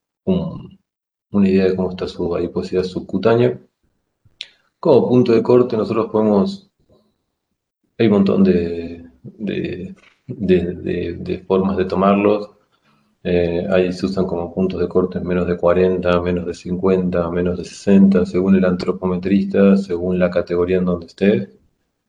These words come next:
Eh, insisto, es otra vez es un valor inicial. Yo en los, en los equipos tengo desde jugadores de veinticinco milímetros de pliegues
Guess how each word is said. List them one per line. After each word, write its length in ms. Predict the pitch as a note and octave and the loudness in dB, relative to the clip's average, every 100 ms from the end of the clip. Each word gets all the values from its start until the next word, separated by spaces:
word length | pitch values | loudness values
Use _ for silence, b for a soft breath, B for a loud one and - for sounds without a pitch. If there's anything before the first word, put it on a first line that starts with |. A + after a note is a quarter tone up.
| _ _ - | _ _ -4
Eh, 500 | F#2+ F2+ F2 F2+ - | -2 -2 -4 -8 -6
insisto, 420 | F#2+ F2+ G2 G2 | -4 -2 -4 -2
es 80 | F#2+ | -2
otra 220 | F#2+ F2+ | -2 -2
vez 180 | F2+ F2+ | -4 -4
es 160 | - - | -8 -6
un 120 | F2+ | -4
valor 220 | F2 F#2 | 0 0
inicial. 520 | F2+ F2 - G2 G2+ | 0 -2 0 2 4
Yo 140 | - F#2 | 2 -2
en 80 | F2 | -4
los, 200 | - F#2+ | -6 -2
en 140 | F#2 | 0
los 120 | F2+ | 0
equipos 360 | F2+ G2 F#2+ - | 2 2 2 0
tengo 360 | F#2+ F2+ F2+ | 0 0 -2
desde 220 | F2 F2 F2 | -2 -4 -6
jugadores 680 | F2+ F2+ F#2+ G2 G2 F#2+ | 0 2 4 6 4 2
de 320 | F2+ F2+ F2 E2+ | -4 -4 -6 -6
veinticinco 720 | F2 F2+ F2 - G#2 G#2+ G#2 | -6 -6 -8 -2 -2 2 2
milímetros 380 | G2+ G2+ G2 | 2 2 0
de 80 | F#2+ | -2
pliegues 560 | F#2 G#2+ B2+ C#3+ C#3 | 0 2 4 2 -2